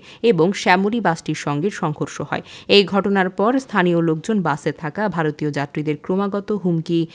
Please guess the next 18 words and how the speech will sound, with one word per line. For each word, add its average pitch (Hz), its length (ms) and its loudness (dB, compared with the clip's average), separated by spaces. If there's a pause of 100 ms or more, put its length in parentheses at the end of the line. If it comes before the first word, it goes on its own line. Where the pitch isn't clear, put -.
(240)
দিতে 180 240 -2
থাকে। 135 300 -10 (380)
তাদের 170 240 4
সামনেই 202 480 2 (240)
ভারত 196 320 4
বিরোধী 202 460 0
নানা 156 240 2
স্লোগান 160 420 0
নিয়ে 165 280 0
এবং 156 320 0
কটু 202 280 0
মন্তব্য 151 460 -2
করে 190 260 -2
যাত্রীদের 151 440 -2 (240)
প্রাণনাশের 196 600 2
হুমকি 180 260 0
দেওয়া 139 160 -2
হয়। 143 180 -4